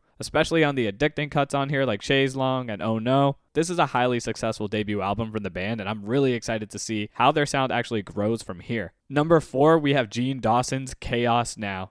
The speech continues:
Gene's unique blend of genres just really appeals to me. I love the varying vocal approaches as Gene focuses on familiar themes like mental health, drug usage, facing his demons, his relationship with death,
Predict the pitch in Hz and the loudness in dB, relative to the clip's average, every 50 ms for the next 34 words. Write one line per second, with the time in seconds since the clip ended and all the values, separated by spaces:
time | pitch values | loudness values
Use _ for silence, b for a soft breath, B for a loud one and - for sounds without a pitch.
0 | _ - - 135 156 180 180 139 127 127 139 131 127 139 147 143 - - 110 110 | _ -6 -2 -2 0 -2 -2 -2 0 0 0 0 -2 -4 -4 -4 -6 -6 -4 -4
1 | 117 123 127 113 98 107 101 104 117 123 127 123 120 117 - - 110 95 98 107 | -2 -2 -2 -2 -2 -2 -2 -2 -2 -2 -2 -2 -2 -2 -4 -6 -6 -6 -4 -2
2 | 117 127 131 123 110 - - 110 107 110 113 107 - - 113 117 117 117 117 117 | 0 0 2 0 -2 -2 -4 -4 -4 -4 -4 -4 -6 -6 -4 -2 -2 -2 -2 -2
3 | - 117 113 120 131 135 131 120 107 110 104 110 113 113 110 113 107 95 101 104 | -2 0 0 2 2 2 0 -2 -2 -2 -2 0 0 -2 -2 -4 -4 -2 -2 -2
4 | 107 - 120 113 110 - 127 117 113 107 - 117 117 113 113 107 101 104 104 98 | 0 0 0 -2 -2 0 -2 -2 -2 -2 -2 -2 -2 -2 -2 -2 -4 -4 -6 -6
5 | - - 113 113 113 - - 110 107 - 107 - 120 113 113 107 107 - 113 113 | -6 -6 -6 -6 -4 -2 -2 -2 0 -2 -4 -4 -2 -2 -2 -4 -4 -4 -6 -6
6 | 113 117 117 113 110 110 107 - - 110 110 110 107 - 98 98 101 104 101 - | -4 -4 -4 -2 -2 -4 -4 -4 -6 -6 -6 -6 -6 -6 -6 -6 -6 -8 -6 -4
7 | 98 98 107 139 143 143 139 135 - - - - 135 143 139 131 127 131 135 131 | -4 0 4 6 6 6 6 4 2 -2 2 4 6 6 6 4 2 0 0 0
8 | - 135 127 127 123 - - 127 123 120 - 120 104 101 98 98 123 127 131 131 | 0 0 0 0 0 -2 -2 -2 -2 -2 -2 -4 -6 -6 -6 -4 -4 -2 -2 -2
9 | 131 131 131 127 127 117 - 110 104 107 107 110 113 117 - - 101 - 107 92 | -2 -2 -2 -2 -4 -4 -6 -6 -4 -2 -2 0 0 -2 -2 -4 -8 -8 -6 -6
10 | 95 87 - - 110 120 131 131 - | -6 -6 -4 0 0 0 0 -2 -4